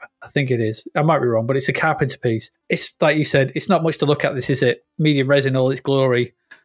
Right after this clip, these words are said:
But, you know, it's mindless fun, but it's ten quid. It's, it's ten, you, ow. I mean, nice explosions and a sprite multiplex, though, but, I mean, you can see where it splits when your bullet passes over it 'cause it moves a bit to the left, but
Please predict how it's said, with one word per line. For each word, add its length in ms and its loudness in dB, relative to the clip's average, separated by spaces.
But, 320 2
you 100 2
know, 260 -2
it's 160 0
mindless 340 0
fun, 260 2
but 80 0
it's 100 -8
ten 260 0
quid. 480 -2
It's, 160 -8
it's 120 -8
ten, 300 -2
you, 120 -6
ow. 200 2
I 320 -8
mean, 80 2
nice 180 2
explosions 500 -2
and 80 0
a 60 -2
sprite 320 0
multiplex, 460 -2
though, 160 2
but, 240 -2
I 40 -2
mean, 120 0
you 60 0
can 100 -12
see 100 0
where 140 2
it 60 -4
splits 360 -2
when 80 0
your 100 0
bullet 200 2
passes 240 -4
over 160 -4
it 60 -14
'cause 60 -8
it 80 -4
moves 200 0
a 20 -8
bit 120 -6
to 100 -4
the 60 0
left, 260 0
but 240 2